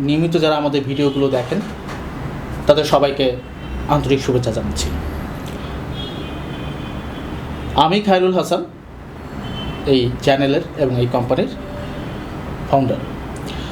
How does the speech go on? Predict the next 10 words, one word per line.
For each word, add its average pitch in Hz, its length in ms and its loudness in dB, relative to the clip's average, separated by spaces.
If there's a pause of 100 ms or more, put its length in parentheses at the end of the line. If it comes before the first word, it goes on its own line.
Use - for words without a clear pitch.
(400)
So, 185 80 12 (1700)
আজকে - 380 2 (760)
আমি 165 160 6 (300)
যে 156 80 6 (100)
টপিকটা 165 400 4
বেছে 151 260 2
নিয়েছি 127 260 2 (100)
সেটা 185 200 4
হচ্ছে 165 180 2 (240)
টিকিটিং, 202 360 2